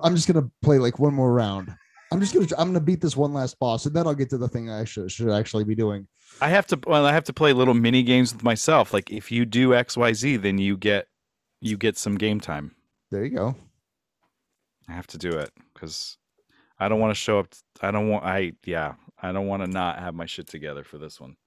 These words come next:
Speaker 1: This is the one you're acting in?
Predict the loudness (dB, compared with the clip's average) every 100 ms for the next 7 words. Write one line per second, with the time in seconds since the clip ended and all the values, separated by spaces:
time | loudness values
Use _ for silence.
0 | _ _ _ _ _ _ _ _ _ _
1 | _ _ _ 2 4 4 2 0 0 -2
2 | -2 -4 -6 -4 -6 -8